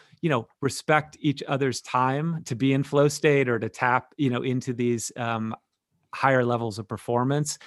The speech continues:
So things like not, you know, maybe there's a period of time during a day where, you know, you can just simply, you know, everyone turns their email off for an hour or something like that. You know, I, whatever, whatever it might be, but just,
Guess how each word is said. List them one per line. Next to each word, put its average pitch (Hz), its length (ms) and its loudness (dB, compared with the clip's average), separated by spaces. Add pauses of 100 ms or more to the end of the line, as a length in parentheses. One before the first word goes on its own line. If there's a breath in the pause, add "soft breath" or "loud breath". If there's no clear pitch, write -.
(140)
So 139 420 6 (300 soft breath)
things 135 200 0
like 123 220 -2
not, 127 480 2
you 143 80 0
know, 113 260 0
maybe 147 220 4
there's 160 220 2
a - 60 -2 (120)
period 165 260 4
of 131 120 -2
time 139 360 4
during 135 280 2
a - 20 0
day 123 260 2
where, 120 340 0 (340 loud breath)
you 135 100 -2
know, 123 60 0
you 123 140 -2
can 131 120 -2
just 123 140 -4
simply, 131 480 0 (120)
you 123 120 -4
know, 101 200 -6 (340)
everyone 160 260 4
turns 156 300 4
their 131 160 2
email 120 300 2
off 120 220 2
for 117 140 -2
an 110 60 -4
hour 110 260 -6
or 120 80 -8
something 120 300 -6
like 110 220 -4
that. 117 360 -6
You 170 80 6
know, 147 140 6
I, 156 340 2
whatever, 170 400 4
whatever 160 280 6
it 139 100 4
might 127 160 0
be, 135 160 2
but 117 120 -2
just, 131 300 0